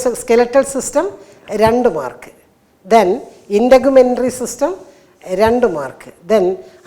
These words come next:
ഐ ഇ എൻ ടി രണ്ട് മാർക്ക്. ഹെമറ്റോളജി ഒരു മാർക്ക്. പിന്നെ ഇമ്മ്യൂണോളജി ഒരു മാർക്ക്.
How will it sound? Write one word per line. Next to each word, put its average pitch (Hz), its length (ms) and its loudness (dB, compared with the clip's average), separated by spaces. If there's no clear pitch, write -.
ഐ 220 60 4
ഇ - 20 -2
എൻ 240 160 4
ടി 302 80 0
രണ്ട് 233 240 4
മാർക്ക്. 135 360 -10
ഹെമറ്റോളജി 226 720 0
ഒരു 233 200 4
മാർക്ക്. 139 360 -8
പിന്നെ 196 220 2
ഇമ്മ്യൂണോളജി 240 640 2
ഒരു 277 220 2
മാർക്ക്. 160 340 -6